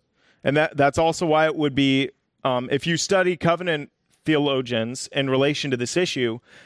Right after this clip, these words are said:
they would take every scripture in the Old Testament and read it through a lens of the New Testament. And as a result, they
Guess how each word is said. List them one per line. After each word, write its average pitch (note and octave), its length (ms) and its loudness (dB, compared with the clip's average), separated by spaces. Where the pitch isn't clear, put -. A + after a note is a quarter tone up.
they D3+ 220 2
would F3 480 0
take D#3+ 260 -2
every E3 320 0
scripture - 580 -2
in E3 80 0
the D#3 80 -2
Old D#3 200 0
Testament D#3 500 -2
and B2+ 180 -2
read D#3 200 0
it E3+ 100 -6
through C#3+ 220 0
a - 20 0
lens C3 320 0
of A#2+ 120 -2
the A#2+ 80 0
New A#2 120 0
Testament. G#2+ 560 -8
And C#3+ 340 2
as C#3+ 200 0
a E3 60 -4
result, D#3 480 -2
they D3+ 400 2